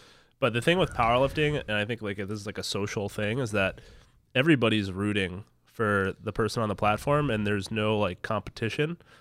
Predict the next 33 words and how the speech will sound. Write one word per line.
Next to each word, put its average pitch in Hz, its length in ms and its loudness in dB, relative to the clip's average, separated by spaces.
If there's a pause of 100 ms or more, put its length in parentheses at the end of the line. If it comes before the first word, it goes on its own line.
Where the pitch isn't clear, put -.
So - 120 0
it's 117 120 2
not 120 100 4
like 123 160 2
you 135 120 6
have 117 180 6
to 117 80 -2
be 110 180 0
unbiased, 101 840 0 (240)
like, 110 160 -4
between 104 400 -2
two 101 160 -6
people. 147 440 -2 (320)
It's - 140 -4
just, 120 180 0
like, 107 360 2
if 117 180 -4
everyone's 143 360 4
rooting 127 180 2
for 117 80 -2
that 107 180 2
person 147 480 0
and 107 140 -2
you're 107 80 0
just 107 320 -6
listening 113 320 -2
to - 100 -12
the 110 80 -2
crowd 113 380 2
and 107 60 -2
you're 110 100 0
the 110 80 -2
judge, 104 420 0